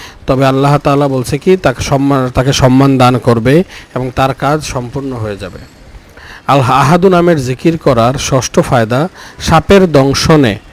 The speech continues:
সাপ, সাপের দংশনে কেউ যন্ত্রণা কাতর হলে আল ওয়াহিদুল আহাদু নামটি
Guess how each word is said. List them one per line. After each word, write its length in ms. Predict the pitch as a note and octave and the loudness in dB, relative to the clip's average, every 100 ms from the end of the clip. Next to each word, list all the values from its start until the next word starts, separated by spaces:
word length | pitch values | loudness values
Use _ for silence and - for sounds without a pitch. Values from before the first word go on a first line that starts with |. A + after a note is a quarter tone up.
| - - - - | -20 -20 -20 -4
সাপ, 460 | - C3+ B2 - - - - - - - - | 0 4 4 0 -10 -16 -20 -20 -20 -16 -4
সাপের 400 | D#3 D3 E3 D3+ | -2 2 2 2
দংশনে 540 | C#3 C3+ - D3 E3+ - | 0 0 0 2 2 4
কেউ 280 | D3+ F3 G#3 - - - A#2+ | 4 6 2 -6 -14 -10 0
যন্ত্রণা 640 | C#3+ D#3 D#3 G#3 G3+ G3 | 2 2 2 2 4 4
কাতর 360 | - D3+ E3 C#3 | 2 0 0 0
হলে 440 | A#2+ A#2 B2+ E3 - - - - | 0 -2 0 -2 -4 -18 -20 -10
আল 180 | D3 | -6
ওয়াহিদুল 560 | B2 B2+ C3+ C#3+ E3+ G3 | 0 0 0 0 2 0
আহাদু 480 | - C3 B2+ D#3+ F3 | 2 0 0 0 -2
নামটি 560 | D3 B2 A#2 C3+ D3+ | -2 -4 -6 -4 -4